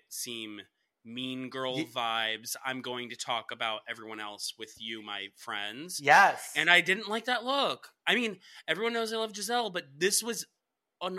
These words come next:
Speaker 1: awful episode for Giselle as far as the choices she's
Speaker 2: Oh
Speaker 1: making.
Speaker 2: my God, yeah, from, from top to, from the top
Speaker 1: <laughs> Yes.
Speaker 2: <laughs> to the bottom, yes.
Speaker 1: And I'm,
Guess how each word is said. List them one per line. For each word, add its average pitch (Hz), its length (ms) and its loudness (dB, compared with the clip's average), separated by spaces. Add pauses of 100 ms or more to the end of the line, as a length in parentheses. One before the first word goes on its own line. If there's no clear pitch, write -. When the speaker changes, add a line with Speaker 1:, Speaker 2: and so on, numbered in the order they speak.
Speaker 1:
awful 226 320 -8
episode 254 360 -8
for 135 120 -12
Giselle 101 600 -10
as 139 100 -8
far 202 140 0
as 185 100 -2
the 202 100 0
choices 208 460 -4
she's 214 260 -4
Speaker 2:
Oh 170 220 10
Speaker 1:
making. 185 140 8
Speaker 2:
my 160 160 8
God, 151 340 8
yeah, 147 160 8
from, 147 240 -6
from 160 240 4
top 180 300 10
to, 196 240 0
from 180 200 4
the 202 100 4
top 165 460 8 (320)
Speaker 1:
<laughs> 392 200 2
Yes. 202 480 6
Speaker 2:
<laughs> - 80 -20
to 180 100 -2
the 165 140 2
bottom, 156 520 8
yes. 147 320 6
Speaker 1:
And 233 220 10
I'm, 285 260 10